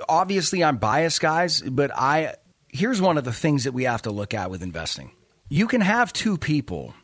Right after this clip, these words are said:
that have completely differing views, and then when you go look at the data, you can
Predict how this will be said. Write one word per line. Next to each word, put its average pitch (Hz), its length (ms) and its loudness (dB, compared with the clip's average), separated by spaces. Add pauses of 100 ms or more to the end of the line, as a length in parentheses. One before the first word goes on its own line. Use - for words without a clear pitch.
(440)
that 143 180 0
have 135 460 -2 (200)
completely 185 580 -2
differing 127 480 0
views, 90 480 -8 (340)
and 160 180 2
then 226 160 4
when 233 160 2
you 202 140 -2
go 175 220 2
look 180 260 0
at 165 140 -4
the 143 80 -2
data, 131 500 0 (880)
you 170 160 2
can 147 460 0